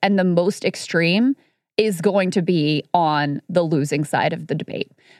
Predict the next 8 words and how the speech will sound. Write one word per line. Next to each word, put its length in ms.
So 400
there 220
was 260
a, 280
a 80
time 320
period 580
where, 520